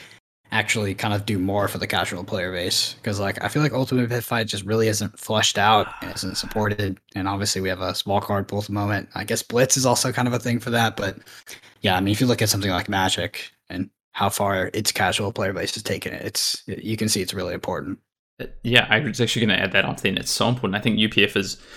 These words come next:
Speaker 2: is not the way forward for casual play, unfortunately. I mean, the, the, the format just hasn't taken off. People just don't like it. There's, there's people who like that format and love that format, right? The one thing with Magic is a lot of the casual formats that are now prevalent came about from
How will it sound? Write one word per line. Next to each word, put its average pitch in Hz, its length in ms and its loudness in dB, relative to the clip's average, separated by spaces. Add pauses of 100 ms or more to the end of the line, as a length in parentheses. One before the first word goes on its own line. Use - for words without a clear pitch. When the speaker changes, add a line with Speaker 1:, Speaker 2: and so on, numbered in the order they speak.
(420)
Speaker 2:
is 110 120 2
not 110 220 2
the 110 60 -6
way 98 160 2
forward 98 260 -2
for - 140 -6
casual 101 240 -2
play, 98 160 -2
unfortunately. 101 640 0
I 104 60 -2
mean, 101 360 -2 (140)
the, 104 80 -8
the, 104 280 -4 (200)
the 110 100 -4
format 107 300 -2
just - 160 -8
hasn't 104 380 0 (200)
taken 101 300 -2
off. - 240 -4
People 104 320 -2
just 101 240 -4
don't 101 280 0 (880)
like 107 200 -2
it. - 140 -4
There's, 143 140 2
there's 131 240 0
people 160 180 6
who 117 200 4
like 110 200 0
that 104 140 -4
format 98 180 -4
and 98 80 -4
love 98 120 -4
that - 140 -8
format, 101 220 -4
right? 107 180 -2 (840)
The 123 60 2
one 147 140 2
thing 180 120 2
with 123 120 2
Magic 107 300 0
is 104 100 0
a 98 60 0
lot 101 160 2
of 131 140 -2
the 110 100 -4
casual 117 340 -2
formats - 380 -6
that 98 100 -4
are 98 60 -6
now 98 220 0
prevalent 107 600 -2
came 107 180 2
about 95 340 2
from 92 580 -6